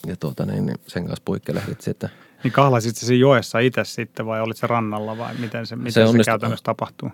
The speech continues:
Speaker 1: onnistui välillä rannalla, mutta niin kuin voit arvata, niin aika, aika lailla vitikkoisia ne sitten on kaikki ne
Speaker 2: Mm.
Speaker 1: pienemmät latvat, että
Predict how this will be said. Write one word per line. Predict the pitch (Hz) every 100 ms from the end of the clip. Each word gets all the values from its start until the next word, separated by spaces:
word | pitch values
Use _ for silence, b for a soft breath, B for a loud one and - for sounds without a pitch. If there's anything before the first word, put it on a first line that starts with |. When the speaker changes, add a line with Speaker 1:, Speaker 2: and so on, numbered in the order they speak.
| -
Speaker 1:
onnistui | 131 117 - 110
välillä | 113 107 95
rannalla, | 98 98 92 85
mutta | 85 - - 80 B B -
niin | 87
kuin | 82 80
voit | 80 87
arvata, | 82 80 80 80
niin | 71 - -
aika, | 82 67 _ - -
aika | - 85 82
lailla | 80 82 80
vitikkoisia | 85 82 - 69 71 69
ne | 65
sitten | 85 - -
on | 78 - - 92
kaikki | 80 78 80
ne | 82
Speaker 2:
Mm. | 139 131 113 -
Speaker 1:
pienemmät | 92 76 76 -
latvat, | 87 82 85 -
että | - 78